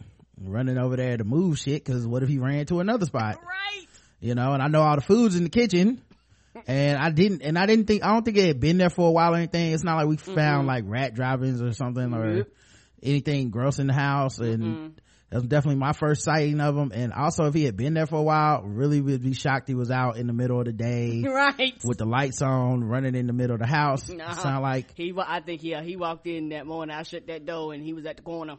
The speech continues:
Speaker 1: Sound like he was as surprised as me.
Speaker 2: <laughs> Right, that's why he stopped and looked at you like,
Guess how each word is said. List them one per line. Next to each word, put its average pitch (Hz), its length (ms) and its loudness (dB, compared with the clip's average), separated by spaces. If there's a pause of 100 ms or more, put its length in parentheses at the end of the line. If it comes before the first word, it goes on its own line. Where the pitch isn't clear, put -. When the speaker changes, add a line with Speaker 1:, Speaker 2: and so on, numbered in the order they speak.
(140)
Speaker 1:
Sound 131 220 -4
like 131 80 0
he 143 80 4
was 131 160 0
as 117 80 -4
surprised 127 480 -2
as 107 100 -6
me. 127 360 0
Speaker 2:
<laughs> - 40 -20 (280)
Right, 294 440 4
that's 311 140 4
why 294 140 4
he 277 80 -6
stopped 262 340 2
and 233 100 -2
looked 226 140 -4
at 220 80 -8
you 233 100 -6
like, 214 160 -2